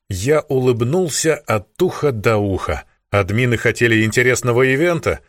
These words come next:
Сейчас, когда под моим прямым управлением находились практически все крупные города королевства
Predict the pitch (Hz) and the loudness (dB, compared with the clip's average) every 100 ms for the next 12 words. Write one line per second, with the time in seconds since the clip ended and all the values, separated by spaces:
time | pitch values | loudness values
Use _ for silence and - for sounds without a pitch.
0 | _ _ - 123 113 165 135 - 110 113 | _ _ -2 -2 0 0 -2 -2 -2 -2
1 | 123 123 110 123 139 113 120 120 135 147 | -2 -2 -2 -2 -2 -2 0 0 -2 -4
2 | 120 117 107 131 135 107 95 104 - 117 | -2 0 0 0 -2 -2 0 -2 -2 -2
3 | 131 117 - 117 110 156 127 123 - 113 | -2 -4 -2 -4 -2 -4 -6 -6 -6 -4
4 | - 147 - 147 143 120 117 110 120 120 | -2 -2 0 -4 -2 -2 0 0 0 2
5 | 117 - 113 120 139 - - 95 | 0 0 0 2 0 -2 -4 -4